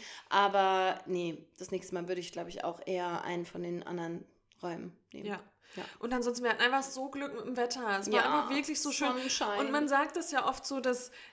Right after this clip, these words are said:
Speaker 2: ähm, Dinge auf Instagram perfekter rüberkommen, aber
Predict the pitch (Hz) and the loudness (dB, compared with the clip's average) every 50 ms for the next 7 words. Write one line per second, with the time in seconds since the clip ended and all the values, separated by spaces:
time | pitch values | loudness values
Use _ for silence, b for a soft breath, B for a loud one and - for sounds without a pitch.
0 | B - 247 240 247 247 240 240 220 208 254 269 302 311 285 247 147 202 240 240 | B 2 6 6 8 8 6 4 0 0 0 0 2 4 4 6 8 6 6 6
1 | - - - 285 285 - 320 262 262 254 247 247 247 226 - - 269 262 - 302 | 4 0 0 2 2 0 0 2 2 2 2 0 0 -2 -2 -2 -4 -4 -2 -4
2 | 285 254 285 294 311 320 285 - - 226 214 214 214 214 - - 226 226 240 | -4 -2 -2 -2 -2 -2 -2 -2 0 0 0 0 0 0 0 0 2 4 4